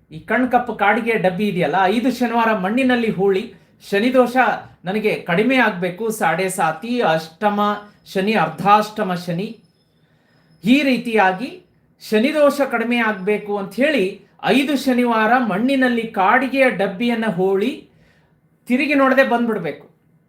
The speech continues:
ನಿರ್ಜನ ಪ್ರದೇಶದಲ್ಲಿ ಅಥವಾ ಮರದ ಕೆಳಗಡೆ, ಜನ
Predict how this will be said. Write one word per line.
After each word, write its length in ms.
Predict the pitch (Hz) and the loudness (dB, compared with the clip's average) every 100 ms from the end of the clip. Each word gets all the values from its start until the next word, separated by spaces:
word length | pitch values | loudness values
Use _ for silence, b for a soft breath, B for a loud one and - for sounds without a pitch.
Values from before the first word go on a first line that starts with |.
| _ | _
ನಿರ್ಜನ 380 | 175 220 214 262 | -2 0 2 2
ಪ್ರದೇಶದಲ್ಲಿ 800 | 254 214 185 175 175 156 151 175 190 | 2 -2 -4 -4 -6 -8 -4 0 2
ಅಥವಾ 280 | 180 202 | 2 0
ಮರದ 320 | 185 190 220 214 | -2 0 0 0
ಕೆಳಗಡೆ, 800 | 214 165 143 139 175 185 - _ _ _ _ _ _ _ _ _ _ _ _ _ | 0 -4 -4 -4 -2 -4 -8 _ _ _ _ _ _ _ _ _ _ _ _ _
ಜನ 200 | 165 | 0